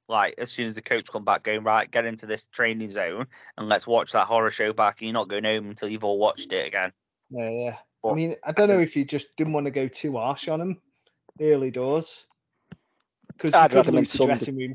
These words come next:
Speaker 2: couldn't you? You could lose the dressing room pretty quickly if you just start pinning, going that, that heavy with them early doors. But I t-, like, <sighs> I mean, it's a big test of his managerial capabilities here, isn't it?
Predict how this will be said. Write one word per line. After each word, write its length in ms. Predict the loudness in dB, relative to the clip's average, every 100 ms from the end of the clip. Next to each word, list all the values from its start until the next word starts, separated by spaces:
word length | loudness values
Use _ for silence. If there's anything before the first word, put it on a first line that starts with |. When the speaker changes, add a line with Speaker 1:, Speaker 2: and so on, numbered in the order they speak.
| -4
Speaker 2:
couldn't 160 | -4
you? 180 | -2 -6 -8 _ _
You 80 | 0
could 160 | 2 4
lose 200 | 2 0
the 60 |
dressing 320 | -4 -6 -6
room 160 | -8 -8
pretty 240 | -6 -6 -4
quickly 460 | -4 -4 -6 -8
if 140 | -8 -12
you 40 |
just 280 | -14 -16 -14
start 300 | -8 -6 -8 _
pinning, 340 | -10 -8 -10 -12 _ _ _ _ _
going 260 | -14 -10 -6
that, 160 | -6 -8 _
that 180 | 0 0
heavy 280 | -2 0 0
with 100 | 0
them 120 | 2
early 240 | 2 2 0
doors. 500 | 0 0 -2 -8 -20 _ _ _ _
But 140 | -6 -6
I 80 | -8 -14
t-, 140 | -20 _ -6
like, 340 | -6 -6 -18 _ _ _ _ _ _ _ _ _ _ _ _ _ _ _ _ _ _ _
<sighs> 0 | -8 -8 -8 -18 -18
I 100 | -8
mean, 160 | -4 -4
it's 120 | -4
a 60 | 0
big 260 | 0 0
test 340 | 2 2 2 -4
of 60 |
his 180 | -4 -2
managerial 640 | -2 -4 -4 -4 -2 -4
capabilities 840 | -4 -6 -6 -8 -6 -8 -10 -12 -8
here, 280 | -8 -8
isn't 220 | -10 -10
it? 140 | -14